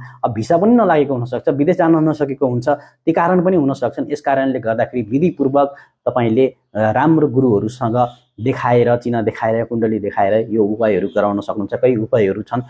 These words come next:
यसको बारेमा मैले यही नै जानकारी राखेको थिएँ। यहाँहरूलाई भिडियो कस्तो लाग्छ, कुन देशबाट, कुन ठाउँबाट, कहाँबाट हेर्दै हुनुहुन्थ्यो,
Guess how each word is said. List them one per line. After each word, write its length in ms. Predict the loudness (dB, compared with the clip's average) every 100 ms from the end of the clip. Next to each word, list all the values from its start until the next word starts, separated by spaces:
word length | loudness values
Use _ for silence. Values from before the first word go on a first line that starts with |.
| -14 -10
यसको 160 | -4 0
बारेमा 360 | 0 2 0
मैले 240 | -2 -2 -2
यही 160 | 0
नै 120 | 0 0
जानकारी 360 | -2 -2 -2
राखेको 320 | -2 -4 -6
थिएँ। 240 | -8 -6 -4
यहाँहरूलाई 300 | -4 -4 -4
भिडियो 320 | -4 -8 -8
कस्तो 160 | -4 -2
लाग्छ, 220 | -2 -2
कुन 200 | -6 -6
देशबाट, 380 | -4 -4 -4 -6
कुन 100 | -4
ठाउँबाट, 300 | -4 -4 -6
कहाँबाट 320 | -4 -2 -2
हेर्दै 280 | -2 -4 -4
हुनुहुन्थ्यो, 300 | -4 -2